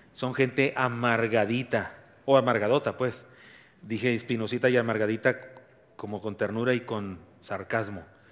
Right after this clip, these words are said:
Díganme una cosa, ¿de qué les sirve tanta religión si no pueden compartir su vida y el evangelio con los que les rodean?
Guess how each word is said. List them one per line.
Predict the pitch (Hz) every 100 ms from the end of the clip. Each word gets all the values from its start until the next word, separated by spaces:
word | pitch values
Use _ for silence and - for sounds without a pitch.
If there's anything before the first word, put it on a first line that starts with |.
| _ _ _ _ _ _ _ 117
Díganme | 135 156 151
una | 156
cosa, | 151 143 - 101 - - _
¿de | 113 113
qué | - 175
les | 175
sirve | 170 160
tanta | 156 143 151
religión | 147 117 104 117 98 - - - -
si | 110
no | 117
pueden | 131 139 139
compartir | 127 107 98 117 120
su | 110
vida | 98 123 127
y | 107
el | 104
evangelio | 98 90 - 120 123
con | 110
los | 101 -
que | 95
les | 95
rodean? | 92 92 90